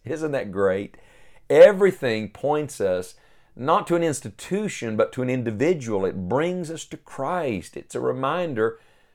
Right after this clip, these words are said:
that the church's simple mission in this world is to point people to the Lord Jesus Christ, to show his death, to show the resurrection power, to show the fact that he is alive and is coming again.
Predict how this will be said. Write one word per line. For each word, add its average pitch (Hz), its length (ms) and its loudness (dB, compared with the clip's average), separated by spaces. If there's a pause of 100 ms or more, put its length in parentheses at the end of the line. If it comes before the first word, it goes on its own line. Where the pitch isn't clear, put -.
(120)
that 117 180 -2
the 123 60 -4
church's 180 580 -2
simple 185 380 -6
mission 156 360 -4
in 131 120 -4
this 127 200 -6
world 123 460 2
is 113 200 -6
to - 80 -10
point - 520 -8
people 123 480 -8
to 123 240 -8
the 110 100 -6
Lord 101 300 -2
Jesus 90 380 -10
Christ, - 480 -8 (520)
to 117 80 -8
show 160 400 6
his 131 220 -2
death, 90 720 -4 (100)
to 101 100 -10
show 160 520 6
the 131 100 0
resurrection 123 800 2
power, 80 580 -2 (480)
to 117 80 -10
show 175 320 10
the 170 100 2
fact 147 320 0
that 117 160 0
he 135 220 0
is 104 140 2
alive 131 500 0
and 110 120 -2
is 98 120 -8
coming 127 420 -8
again. 101 440 -6